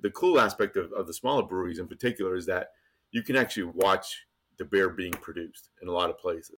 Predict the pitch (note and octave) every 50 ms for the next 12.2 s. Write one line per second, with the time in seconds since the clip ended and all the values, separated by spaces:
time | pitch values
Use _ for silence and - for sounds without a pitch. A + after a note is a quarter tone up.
0 | _ - - G#2+ G2 G2 - A#2 A#2 A#2+ A2 G#2 G2+ - G2 D#2 - - G2 G2
1 | G#2 G2+ G2 G2+ F#2 F#2+ F2 D#2 - - G2 G2+ G2 F2 D#2+ E2 E2 D#2+ - G#2+
2 | G#2 F#2 G2 G2 F2 - - G#2 G#2 G2+ E2+ D#2+ - F2 F#2+ - - - - -
3 | F2+ F#2 F#2+ E2+ E2 D#2 D#2 D#2 - - _ - - - G#2 F#2 - - F#2+ E2+
4 | F#2 G2 - - G#2+ G#2+ - - - G#2+ - - _ - G2 F#2+ F#2 F2+ - _
5 | _ _ _ _ _ - - G#2 G#2+ G#2 G2 G2 - - C#3+ C#3+ B2+ A2 G#2+ G#2
6 | G2+ F#2+ F#2 - - _ _ _ - G#2+ G#2+ G2+ - F#2+ E2+ D#2+ G2+ G#2 G2 F#2
7 | E2+ E2 D2+ F2 F2+ - - A2+ G2 E2+ - - - G2+ G2+ G2+ - F2+ F#2 F#2
8 | E2 F2 E2+ - - _ _ _ - D#2+ D#2+ D#2+ D#2+ D#2+ D#2+ _ _ _ _ _
9 | _ _ _ _ _ _ _ - F#2+ - - - C3+ C3 B2 - G2 - D#2+ D#2
10 | D#2 D2+ D2+ - _ _ _ _ _ _ _ _ _ _ _ _ - E2+ F2+ F#2
11 | F#2 F2+ F2+ F2+ F#2 F#2 G2+ G#2 G2+ F#2 F2+ - A2+ A#2 - B2 A#2 A2 G2 F#2+
12 | F#2 E2 - -